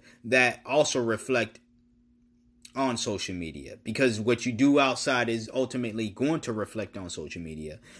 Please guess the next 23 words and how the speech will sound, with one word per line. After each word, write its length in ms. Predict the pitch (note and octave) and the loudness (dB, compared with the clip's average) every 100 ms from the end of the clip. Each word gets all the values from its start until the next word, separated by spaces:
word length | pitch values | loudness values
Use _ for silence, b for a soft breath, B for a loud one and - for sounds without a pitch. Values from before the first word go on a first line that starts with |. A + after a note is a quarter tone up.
| B | B
because 300 | A#2+ C3 A2+ | 4 4 4
people 400 | D3 A#2+ A#2 - | 0 0 -2 2
aren't 400 | E3+ F#3 - - | 6 6 4 -4
gonna 200 | D3 C#3 | -2 0
be 220 | A#2+ C3 | 2 6
able 200 | C3 A#2+ | 6 4
to 80 | A#2 | 0
see 480 | A2+ - G3 D#3+ B2+ B B - | -2 0 0 2 -2 B B -4
you 240 | C3+ C3+ | 2 4
constantly 680 | - C#3+ C3+ C3 C3+ A#2+ G2 | 2 0 0 0 0 0 0
rant 400 | G#2+ D3 C3+ C3+ | 2 4 4 0
on 160 | B2+ | -2
somebody, 520 | A#2 C3 A#2+ B2 B2+ B2 | -2 -2 2 4 4 4
then 360 | A#2 A2+ A2+ | -2 -2 -4
apologizing 760 | A#2+ B2+ B2 G#2+ A#2+ A2+ G2+ G#2 | 0 2 2 2 0 0 -2 -6
twenty-four 420 | - B2 A2 A#2 | -4 -4 -2 0
hours 360 | A2 G#2+ G2 - | 0 0 -4 -6
later 300 | F#2+ F2 - _ _ _ - - | -8 -10 -16 _ _ _ -16 -4
or 140 | B2+ A#2+ | -2 2
forty-eight 440 | D3+ C3 A#2 A2+ | 6 6 6 6
hours 320 | A2 G#2 G2+ | 4 2 -2
later. 380 | G#2 D2 - - _ _ _ _ _ _ _ _ _ _ _ _ _ _ _ _ _ _ _ _ _ _ _ _ - _ _ _ _ _ _ _ _ _ | -6 -8 -12 -20 _ _ _ _ _ _ _ _ _ _ _ _ _ _ _ _ _ _ _ _ _ _ _ _ -20 _ _ _ _ _ _ _ _ _
So, 540 | - - E3+ D3+ D3 | 4 8 10 8 4